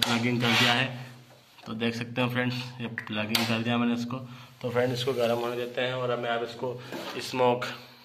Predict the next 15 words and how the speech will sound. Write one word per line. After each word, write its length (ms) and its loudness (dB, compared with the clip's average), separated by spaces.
स्मोक 300 4
भी 100 0
बताऊँ। 260 4
और 180 8
हाँ 280 8
friends, 520 4
मैं 120 2
आपको 520 8
आज 360 10
घर 240 6
बैठे 500 8
smoke 420 6
बनाते 380 8
हुए 220 6
भी 220 0